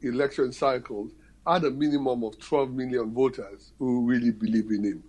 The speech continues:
and he's been consistent about it. The second thing is that President Buhari has, of all the leaders we've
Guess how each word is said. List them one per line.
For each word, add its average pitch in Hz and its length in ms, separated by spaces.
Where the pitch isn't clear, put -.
and 113 140
he's 113 140
been 104 100
consistent 107 580
about 95 300
it. - 120
The - 100
second 220 480
thing 113 400
is 117 280
that 110 280
President 147 460
Buhari 147 460
has, 127 400
of 131 220
all 240 340
the 143 100
leaders 143 400
we've 117 220